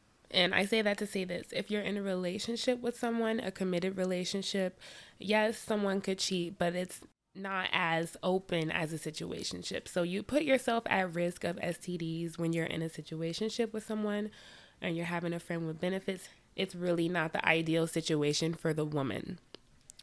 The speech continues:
It's only ideal for the man. And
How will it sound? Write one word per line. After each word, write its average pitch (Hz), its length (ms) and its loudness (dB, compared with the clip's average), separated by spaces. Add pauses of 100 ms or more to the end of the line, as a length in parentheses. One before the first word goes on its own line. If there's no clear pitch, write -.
It's 190 180 4
only 190 300 6
ideal 165 520 6
for 170 140 -2
the 160 100 -2
man. 139 340 -2 (600)
And 175 400 2